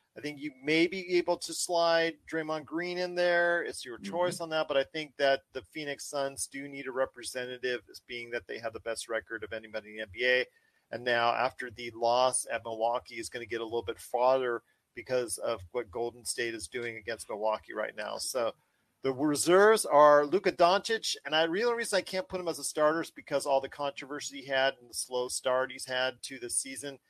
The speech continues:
Speaker 1: He's now playing, since he's been back from his injury, playing a lot better. And of course, Dallas has been on a roll as of late, but I think the talk about him coming in overweight and not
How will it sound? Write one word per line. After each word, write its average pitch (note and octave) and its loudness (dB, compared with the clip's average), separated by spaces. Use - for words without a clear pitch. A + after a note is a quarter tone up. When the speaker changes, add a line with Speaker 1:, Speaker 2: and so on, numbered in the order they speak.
Speaker 1:
He's C3+ -8
now C#3 4
playing, C#3 0
since B2 -12
he's B2+ -16
been B2 -10
back C3 0
from B2+ -16
his A#2+ -14
injury, C#3 -6
playing C#3 0
a B2 -2
lot B2 2
better. D3+ 6
And B2 -6
of - -16
course, C3+ -2
Dallas C3+ 2
has - -14
been C3 -12
on B2+ -4
a A#2+ -8
roll C3+ 2
as B2+ 2
of G#2+ -18
late, C3+ -2
but B2 -2
I A#2+ -6
think C3 -10
the A#2+ -14
talk B2+ 0
about G#2 -2
him C3 -10
coming B2 -12
in B2 -8
overweight B2 -4
and A2 -10
not A2+ -4